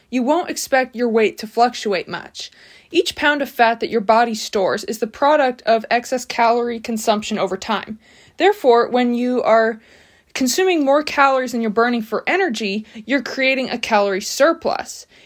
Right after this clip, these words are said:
Even if your calorie surplus is gradual or drastic, you're contributing to your overall body fat percentage. The only difference is whether you are gaining one pound a month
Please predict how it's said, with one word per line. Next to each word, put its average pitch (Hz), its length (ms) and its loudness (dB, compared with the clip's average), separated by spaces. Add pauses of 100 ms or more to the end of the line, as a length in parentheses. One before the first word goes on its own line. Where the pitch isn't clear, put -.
(100)
Even 403 220 2
if 415 100 0
your 339 120 0
calorie 285 420 2
surplus 247 540 0
is 208 160 -8
gradual 262 800 2
or 226 180 2
drastic, 214 680 0 (180)
you're 254 160 -4
contributing 277 680 -2
to - 140 -6
your 247 160 -2
overall 247 400 2
body 202 400 0
fat 240 400 -2
percentage. - 680 -12 (360)
The 247 100 2
only 381 200 0
difference 240 580 0
is 226 340 -4
whether 233 320 2
you 220 160 -2
are 220 100 0
gaining 226 360 -2
one 254 280 0
pound 302 380 -4
a 294 80 -2
month 285 340 -2